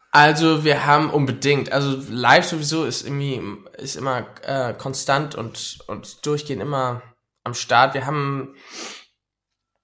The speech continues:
vor, ja, ist auch schon wieder zwei Wochen, am vierten und sechsten, wir haben zwei Release-Shows in Hamburg und Berlin gespielt und haben,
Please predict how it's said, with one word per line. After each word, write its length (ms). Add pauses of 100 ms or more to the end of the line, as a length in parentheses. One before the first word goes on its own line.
(760)
vor, 640
ja, 100
ist 220
auch 80
schon 220
wieder 140
zwei 200
Wochen, 140
am 100
vierten 280
und 100
sechsten, 280
wir 60
haben 80
zwei 240
Release-Shows 720
in 160
Hamburg 300
und 140
Berlin 260
gespielt 440 (1080)
und 800 (720)
haben, 1300